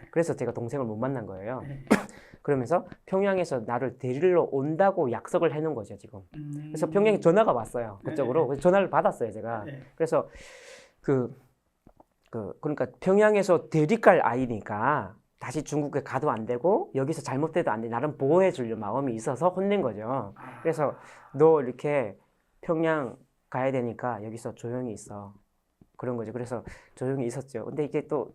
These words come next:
Speaker 1: 조용히 있을 수가 없잖아요. 이 예수쟁이들은 참을 수가 없거든요, 이게.
Speaker 2: 그, 그러니까 그, 그 전할 때 그 듣는 사람들이 태도는 어땠어요? 그 막 받아들이던가요?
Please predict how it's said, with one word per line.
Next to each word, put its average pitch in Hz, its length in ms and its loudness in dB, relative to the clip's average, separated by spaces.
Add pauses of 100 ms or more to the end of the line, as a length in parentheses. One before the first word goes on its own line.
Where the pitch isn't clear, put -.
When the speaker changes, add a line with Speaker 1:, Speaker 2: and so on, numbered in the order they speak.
Speaker 1:
조용히 156 300 2
있을 147 160 -2
수가 143 180 -2
없잖아요. 107 460 -6
이 113 300 -4
예수쟁이들은 143 960 2
참을 202 240 2
수가 196 200 6
없거든요, 160 420 6
이게. 143 460 6 (360)
Speaker 2:
그, 175 160 10
그러니까 180 280 6
그, 165 180 2 (100)
그 214 180 4
전할 202 380 6
때 151 580 4 (760)
그 165 220 2
듣는 175 480 6
사람들이 202 1000 4 (140)
태도는 277 400 8
어땠어요? 180 480 2
그 - 80 -8
막 147 80 -4 (480)
받아들이던가요? 165 800 2